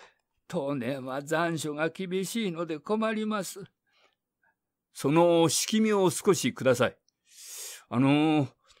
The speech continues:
踊りの師匠の亀尾さんのお墓はどこですね？」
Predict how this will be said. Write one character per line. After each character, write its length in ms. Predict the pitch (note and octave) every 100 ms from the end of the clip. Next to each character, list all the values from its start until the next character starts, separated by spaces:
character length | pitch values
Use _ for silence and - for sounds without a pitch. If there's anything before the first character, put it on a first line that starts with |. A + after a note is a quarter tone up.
| _ _ _ _
踊 340 | B2 C#3+ C4+ C4+
り 40 |
の 120 | A#3
師 180 | F#3 G#3+
匠 260 | F3 C3 A#2
の 140 | A2
亀 320 | - B2+ E3+
尾 100 | E3+
さ 120 | D3
ん 120 | D3+ D3
の 220 | C#3+ A#2+
お 80 | A#2+
墓 280 | D3+ E3
は 140 | D3+ C3
ど 180 | A2 F3
こ 120 | B2+
で 80 | E2
す 140 | G2
ね？」 200 | - -